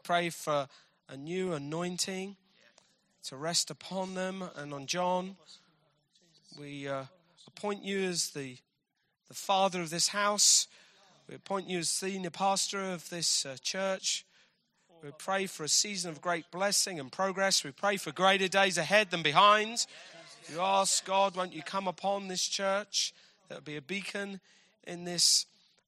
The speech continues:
uh, area. So we charge you with this role. We, we say, "John,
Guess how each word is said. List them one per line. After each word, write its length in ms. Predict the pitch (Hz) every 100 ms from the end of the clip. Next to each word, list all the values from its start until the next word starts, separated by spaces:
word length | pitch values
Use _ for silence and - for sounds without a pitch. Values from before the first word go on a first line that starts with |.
| -
uh, 200 | 135 123 _ _ -
area. 520 | 180 185 190 190 190 _ _ _ _ _ -
So 160 | -
we 100 | 151
charge 420 | 151 - 226 233 202
you 100 | 165
with 120 | 160
this 220 | 170 -
role. 280 | 208 185 139
We, 260 | 147 151 - - -
we 120 | 156
say, 420 | 151 190 185 165 - _ -
"John, 360 | 196 185 143